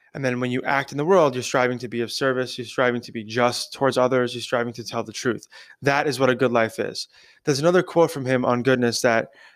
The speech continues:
uh, I was, uh, I was teaching and it came up and we had to kind of unpack it, right? He says,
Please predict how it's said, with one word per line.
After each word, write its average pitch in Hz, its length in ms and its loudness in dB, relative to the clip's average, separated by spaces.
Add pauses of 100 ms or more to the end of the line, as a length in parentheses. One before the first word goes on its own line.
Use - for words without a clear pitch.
(120)
uh, 117 300 4 (540)
I 123 120 2
was, 120 280 -2
uh, 110 300 0 (1400)
I 139 60 2
was 120 120 0
teaching 180 300 2
and 135 100 0
it 127 60 -4
came 143 180 -2
up 139 140 2
and 127 140 0
we 123 120 -2
had 120 180 -4
to - 60 -10
kind 127 160 -2
of 117 100 0
unpack 127 420 -2
it, 107 80 -4
right? 117 140 0
He 131 80 -6
says, 127 280 0